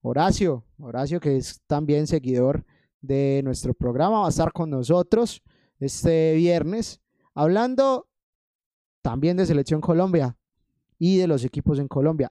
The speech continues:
Estamos preparados para volver a ser campeones de América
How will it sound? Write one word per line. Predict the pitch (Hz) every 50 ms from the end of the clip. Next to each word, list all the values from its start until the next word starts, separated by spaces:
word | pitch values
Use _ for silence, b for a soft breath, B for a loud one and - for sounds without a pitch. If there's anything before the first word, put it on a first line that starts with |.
| -
Estamos | - 160 - - - 196 202 208 180 -
preparados | - 147 - 147 147 156 175 180 -
para | - 151 139
volver | 135 131 131 147 160
a | 165
ser | 151 165 165
campeones | - 160 147 - 139 139 151 160 147
de | 135 131
América | 123 143 175 190 196 - - 147 131 117